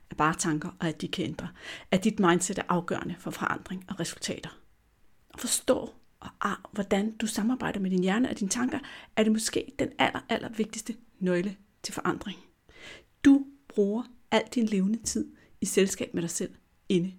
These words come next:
i dit eget hoved. Tanker er vigtige. Bund og grund, så kalder jeg det tanker.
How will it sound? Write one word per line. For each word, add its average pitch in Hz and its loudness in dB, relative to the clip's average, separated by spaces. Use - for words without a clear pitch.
i - -6
dit 185 -6
eget 156 -4
hoved. 156 -2
Tanker 175 -2
er 190 0
vigtige. 165 -4
Bund - 12
og 226 6
grund, - 6
så - -2
kalder 156 4
jeg 139 2
det 160 -2
tanker. - 2